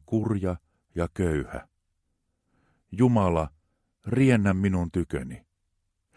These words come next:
Sinä olet minun apuni ja vapauttajani. Herra, älä viivy. Psalmi seitsemänkymmentä,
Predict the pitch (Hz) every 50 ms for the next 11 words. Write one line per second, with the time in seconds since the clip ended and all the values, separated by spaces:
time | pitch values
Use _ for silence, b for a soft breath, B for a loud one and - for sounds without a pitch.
0 | b b b b - - 139 135 135 127 135 87 127 127 123 - - 123 123 113
1 | 110 107 113 - - 120 131 - - 107 95 90 87 87 82 85 87 98 92 90
2 | 117 120 117 - 101 90 78 73 _ - - 76 69 65 60 60 62 - - -
3 | _ _ _ _ _ _ _ _ _ _ _ _ _ _ _ _ _ _ _ _
4 | _ - 135 123 110 98 98 104 - - 135 135 120 113 101 90 78 82 90 87
5 | 80 69 62 58 65 64 - - _ _ _ _ _ _ _ _ _ _ _ _
6 | _ _ _ _ _ _ _ _ _ _ _ _ _ _ _ _ _ _ _ _
7 | - - - 107 101 95 82 73 - 95 92 87 - - 82 80 78 73 - 82
8 | 73 73 71 71 71 65 - 67